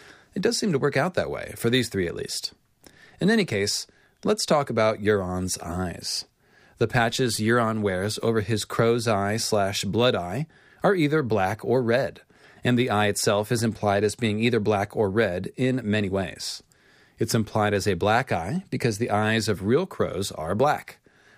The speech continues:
because Theon thinks of Euron's crow's eye as a black eye shining with malice, and because Moqorro sees Euron's shadow in a dream as a tall and twisted thing with one black eye and ten long arms, sailing on a sea of blood.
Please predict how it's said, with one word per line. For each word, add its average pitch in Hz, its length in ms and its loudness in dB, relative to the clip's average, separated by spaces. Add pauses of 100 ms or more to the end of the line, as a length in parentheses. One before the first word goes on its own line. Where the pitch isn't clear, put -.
because 110 280 -2
Theon 117 460 0
thinks 110 280 0
of 101 120 0
Euron's 101 480 0
crow's 104 320 0
eye 98 180 2
as 92 400 -2 (280)
a 110 100 2
black 113 360 2
eye 101 280 2
shining 104 400 0
with 101 160 -2
malice, 117 520 2 (380)
and 240 120 2
because 190 300 2
Moqorro 139 680 0
sees 120 340 0
Euron's 110 400 2
shadow 98 520 2
in 120 100 -2
a 95 80 0
dream 127 420 2
as 104 400 0 (320)
a 113 120 2
tall 110 420 2
and 110 100 -2
twisted 135 400 -2
thing 104 220 0
with 117 120 0
one 123 320 0
black 127 320 2
eye 95 460 -2
and 117 180 0
ten 117 360 2
long 107 260 2
arms, 92 560 -2 (280)
sailing 98 640 0
on 92 160 -4
a 87 40 0
sea 95 260 0
of 78 140 -4
blood. 87 380 -4